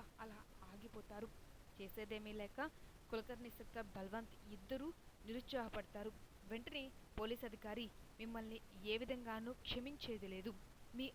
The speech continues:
అందరికీ తగిన విధంగా శిక్ష విధించి తీరుతాను, నేను వెనక్కి వెళ్తాను, కానీ నేను ఎక్కువ మందిని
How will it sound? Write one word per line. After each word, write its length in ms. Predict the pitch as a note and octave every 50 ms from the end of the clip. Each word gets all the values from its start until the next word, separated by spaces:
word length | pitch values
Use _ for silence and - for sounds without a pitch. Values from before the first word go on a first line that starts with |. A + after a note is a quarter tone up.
| - - -
అందరికీ 500 | A3+ A#3 B3 B3+ C4+ C4+ - - B3 A#3+
తగిన 360 | - - G3+ F#3+ G3 A3+ A#3
విధంగా 380 | A3 G#3 G#3+ G#3+ G#3+ G#3 G#3+ G#3
శిక్ష 300 | - - - - - - A#3
విధించి 420 | F#3+ G3 G3 F#3+ G#3 G3+ - G#3+
తీరుతాను, 520 | - G#3+ G3+ G3 G3 - G3 F#3 G3 G3+ - - -
నేను 200 | G3 G#3 G#3+ G3+ F3+
వెనక్కి 300 | F#3+ G3 G#3 B3 - -
వెళ్తాను, 460 | A3 A3 G#3+ G#3+ - A3+ G#3+ G#3+ F#3+ - - - -
కానీ 300 | F#3+ F#3+ F#3+ G#3+ B3+ E4 F4 - - - - - - - -
నేను 200 | B3+ B3+ B3 A3+ - - F#3+ F#3+
ఎక్కువ 340 | A3 G#3+ - - - D#4 D4+
మందిని 520 | C#4+ C4+ B3+ A#3+ A#3+ G#3 A#3+ A#3 A3+ G#3+